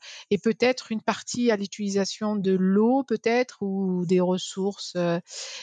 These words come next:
et donc, ça n'apparaît pas. Donc, on n'a pas ce, on n'a pas ce, on n'a pas ce chiffre-là. On ne sait pas quel est le poids réel,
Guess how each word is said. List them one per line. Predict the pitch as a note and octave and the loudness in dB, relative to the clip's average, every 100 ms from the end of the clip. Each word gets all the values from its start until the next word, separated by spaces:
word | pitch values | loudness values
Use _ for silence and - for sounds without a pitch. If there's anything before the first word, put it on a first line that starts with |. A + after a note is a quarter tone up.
| - | 0
et | G3 | 2
donc, | G3 C4 - | 4 2 0
ça | - | 2
n'apparaît | A3+ A3+ A3+ A3+ | 2 2 0 2
pas. | F#3+ | 0
Donc, | F#3+ F#3+ | 0 0
on | A3 | 0
n'a | A3 | 2
pas | D4 | 0
ce, | C#4 - - | 0 -6 -2
on | |
n'a | A#3 A#3+ | 0 2
pas | F#4 | 0
ce, | - A3 | -2 -6
on | A#3+ | 0
n'a | A3+ A3 | 0 2
pas | E4 | 0
ce | C#4 | -2
chiffre-là. | - A#3+ - G#3 G#3+ A3 | -6 -8 -2 0 0 -2
On | G3 | -8
ne | |
sait | - A3 | -6 0
pas | C4 - | 0 -2
quel | - A3 | -2 0
est | A#3 | 2
le | A3+ G3 | 2 0
poids | - - A3+ A3 | -4 0 2 2
réel, | G3+ F#3+ G3+ | 2 2 2